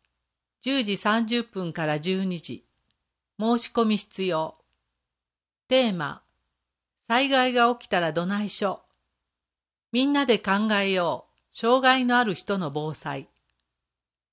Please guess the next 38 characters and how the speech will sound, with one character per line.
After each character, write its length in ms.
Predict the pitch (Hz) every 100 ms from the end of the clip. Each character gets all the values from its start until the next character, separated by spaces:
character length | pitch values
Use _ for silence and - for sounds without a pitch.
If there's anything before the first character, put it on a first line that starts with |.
| _ _ _ -
申 220 | 226 240
し 100 | -
込 160 | - 208
み、 300 | 196 180 - _ _ _ -
電 240 | 233 277
話 100 | 269
か 160 | 262 247
フ 60 |
ァ 60 | 247
ッ 40 |
ク 160 | 247 -
ス 180 | - 165
で、 280 | 156 156 _ _ _ _
旭 360 | 196 - 269 262
区 140 | 208
社 180 | - 208
会 180 | 247 247
福 160 | -
祉 180 | - -
協 200 | - 208
議 160 | 196 190
会。 280 | 170 139 - _ _ _ _ _ _ _ -
電 260 | 208 220
話、 280 | 208 185 190 _ _ _ -
六 320 | 220 220 285
九 280 | - 294 220
五 260 | 196 214
七 280 | 220 214 175
の 260 | 151 139 - _
二 240 | 202 240 277
二 240 | 269 226
零 280 | 156 180 175
零。 280 | 165 143 - _ _ _ _ _ _
フ 60 | 233
ァ 40 |
ッ 20 | 240 -
ク 100 | 202
ス、 280 | - 139